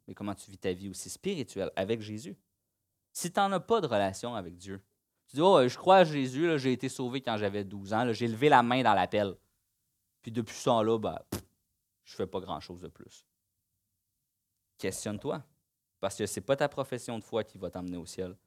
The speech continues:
c'est ta relation continue avec Dieu. Amen. Et je termine avec ça, j'inviterai, euh, Max à venir me rejoindre pour, euh, la fin. Verset quatorze, «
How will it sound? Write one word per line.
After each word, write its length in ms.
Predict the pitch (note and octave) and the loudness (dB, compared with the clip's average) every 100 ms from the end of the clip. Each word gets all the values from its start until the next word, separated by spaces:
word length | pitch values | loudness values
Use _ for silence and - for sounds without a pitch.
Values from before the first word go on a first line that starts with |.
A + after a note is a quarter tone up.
| _ _ - | _ _ -16
c'est 180 | - | -12
ta 180 | G2 F#2 | -4 -4
relation 520 | F2 A2 G#2+ G#2 G#2+ | 2 2 4 0 -6
continue 560 | G2+ G#2+ G2+ - F#2+ F2+ _ _ _ | -8 -8 -8 -10 -10 -10 _ _ _
avec 220 | - E2+ | -18 -18
Dieu. 180 | E2+ - _ _ | -18 -20 _ _
Amen. 240 | - A2+ D3 _ _ _ _ _ _ _ - | -6 -6 -6 _ _ _ _ _ _ _ -12
Et 80 | A#2 | -6
je 40 | - | 4
termine 220 | C3+ D#3 | 6 8
avec 180 | D3 C3 | 6 6
ça, 200 | E3+ D3+ | 6 6
j'inviterai, 500 | B2+ A#2 C3+ C#3 C3+ | 2 2 2 6 6
euh, 260 | A2+ G2+ G2+ - _ _ _ - | 6 4 -2 -18 _ _ _ -8
Max 280 | A#2 C3 - | 0 2 6
à 60 | G#2+ | 4
venir 180 | A2+ | 4
me 120 | A#2+ A2+ | 2 4
rejoindre 420 | A2 A2+ A#2+ A#2+ | 4 2 -2 -2
pour, 240 | A2 G2+ | -4 0
euh, 300 | G2+ F#2 F#2 | 2 4 2
la 220 | F2 F#2+ | 4 2
fin. 340 | G2 - C3+ C#3+ - - _ _ - | 2 2 2 2 -4 -20 _ _ 2
Verset 300 | B2+ - C#3 | 2 4 4
quatorze, « 680 | C#3+ A#2+ C3 B2+ C3+ B2 | 6 6 6 6 4 -2